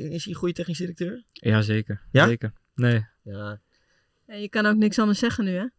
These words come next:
Speaker 1: Hij v-, hij vindt dat je het goed doet als technisch directeur. Ja, hij loopt, eh,
Speaker 2: Ja,
Speaker 1: op de
Speaker 2: dat
Speaker 1: parkeerplaats,
Speaker 2: komt, eh,
Speaker 1: dus, eh. Hij is positief, <laughs> zeker.
Speaker 2: Nee, maar, eh, gaat hij naar ons toe?
Speaker 1: Top,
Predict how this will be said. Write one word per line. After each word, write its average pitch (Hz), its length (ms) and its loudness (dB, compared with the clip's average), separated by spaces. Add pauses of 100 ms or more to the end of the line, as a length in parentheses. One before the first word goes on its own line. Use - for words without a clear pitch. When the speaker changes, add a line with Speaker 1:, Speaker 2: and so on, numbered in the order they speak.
(120)
Speaker 1:
Hij - 140 -4
v-, - 40 -8
hij 185 220 2
vindt - 200 -4
dat 214 100 2
je 415 60 -2
het - 80 -6
goed 220 140 -4
doet 208 140 0
als 175 80 2
technisch 143 280 4
directeur. 117 540 8
Ja, 98 240 6
hij 101 260 8
loopt, 98 280 6
eh, 92 60 8
Speaker 2:
Ja, 92 60 10
Speaker 1:
op 90 60 10
de 92 80 6
Speaker 2:
dat - 80 2
Speaker 1:
parkeerplaats, - 600 2
Speaker 2:
komt, - 220 -6
eh, 107 80 2 (120)
Speaker 1:
dus, - 440 -2 (880)
eh. 339 140 -4 (340)
Hij 143 160 4
is 170 100 6
positief, 165 640 6
<laughs> 262 60 4
zeker. 117 480 0
Speaker 2:
Nee, 131 380 4
maar, 127 480 4 (140)
eh, 123 1000 4 (1400)
gaat 135 120 -10
hij 139 80 -10
naar 135 100 -8
ons 151 200 -12
toe? 175 120 -10 (500)
Speaker 1:
Top, - 160 4